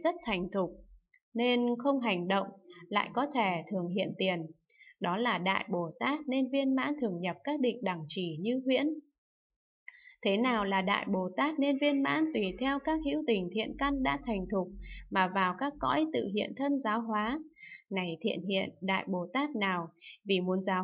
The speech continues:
hóa các loại hữu tình nhờ thiện căn thù thắng mà tùy nghiệp hữu tình vào các cõi tự hiện thọ sanh, đó là Đại Bồ Tát nên viên mãn tùy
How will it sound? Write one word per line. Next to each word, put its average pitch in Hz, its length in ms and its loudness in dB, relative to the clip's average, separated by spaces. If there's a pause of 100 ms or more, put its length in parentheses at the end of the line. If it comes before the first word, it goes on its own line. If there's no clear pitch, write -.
hóa 185 240 0
các 311 200 0
loại 226 260 2
hữu 254 240 0
tình 185 340 2
nhờ 185 280 0
thiện 208 220 -2
căn 294 260 0
thù 196 260 0
thắng 196 300 -2 (420)
mà 180 360 2
tùy 185 160 2
nghiệp 180 320 0
hữu 262 240 0
tình 175 360 2
vào 170 220 0
các 285 220 -2
cõi 269 260 0
tự - 220 0
hiện 196 260 -2
thọ 196 180 -4 (160)
sanh, 269 260 2 (380)
đó 175 180 0
là 220 220 0
Đại 180 320 0
Bồ 170 280 -4
Tát 285 280 -2
nên 262 240 0
viên 269 220 2
mãn 269 320 0
tùy 214 80 0